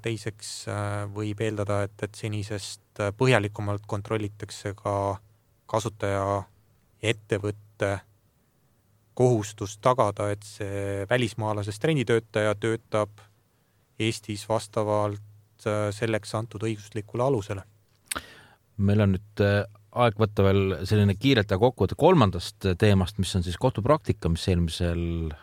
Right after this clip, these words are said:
Speaker 2: aastal, äh, kas see on õige öelda, välja kujunes, et, äh, mis sa sealt esile tood? Sul siit palju aega enam ei ole, viis, viis-kuus minutit saate lõpuni.
Speaker 1: Kindlasti on seda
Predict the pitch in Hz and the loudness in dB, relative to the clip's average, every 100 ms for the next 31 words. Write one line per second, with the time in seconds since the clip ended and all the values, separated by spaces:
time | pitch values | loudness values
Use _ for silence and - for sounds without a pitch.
0 | - 87 90 - - 82 82 - - _ | -14 -6 -4 -6 -4 -4 -4 -12 -20 _
1 | - 85 82 - - 85 - 87 85 82 | -6 -4 -4 -8 -6 -6 -2 -2 0 -2
2 | 85 92 90 - 143 110 85 80 82 - | 0 2 2 4 6 6 4 -2 -8 -10
3 | - 85 117 135 98 85 120 113 92 117 | -4 0 2 2 0 2 0 4 4 4
4 | 110 - 87 87 87 - 101 98 92 87 | 2 0 -4 -2 -4 0 2 4 2 2
5 | 90 92 127 101 82 87 - - 98 - | 2 4 4 2 2 -2 -2 -4 -4 0
6 | 90 127 110 - - - 85 - 85 - | 4 6 4 0 -12 -4 -4 -2 -6 -4
7 | 76 76 - - - - - - _ _ | -8 -8 -12 -20 -20 -20 -20 -20 _ _
8 | _ _ _ _ _ _ _ _ _ _ | _ _ _ _ _ _ _ _ _ _
9 | - 185 - 120 113 | -2 0 0 -2 -2